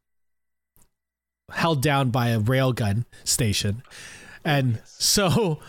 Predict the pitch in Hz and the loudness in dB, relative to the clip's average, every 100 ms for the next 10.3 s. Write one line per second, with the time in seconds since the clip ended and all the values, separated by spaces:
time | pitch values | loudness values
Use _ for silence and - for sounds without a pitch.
0 | - 95 - 156 170 180 190 160 151 139 | -12 -10 -2 2 2 2 2 4 2 2
1 | 139 123 135 135 131 156 160 165 151 139 | 2 2 2 2 2 0 0 0 2 2
2 | - 127 113 - - - - - _ - | 2 0 0 0 -2 -8 -20 -20 _ -16
3 | - - - _ - 127 117 - 190 - | -16 -16 -20 _ -2 0 2 2 0 2
4 | 143 127 120 123 - - - - - - | 2 2 2 0 -2 -8 -20 -20 -20 -20
5 | _ _ - - 175 180 175 160 143 - | _ _ -6 0 2 2 4 2 2 0
6 | 147 127 123 117 - - 185 131 120 117 | 2 2 2 0 0 0 2 2 2 2
7 | - 101 95 - 117 101 123 143 117 107 | 2 0 0 -2 -2 0 0 0 0 0
8 | 107 107 120 113 113 110 104 98 247 226 | 0 0 0 2 2 2 2 0 -2 -2
9 | 156 160 135 131 - 117 113 139 135 123 | 0 2 2 2 2 0 0 0 0 0
10 | 120 113 | 2 0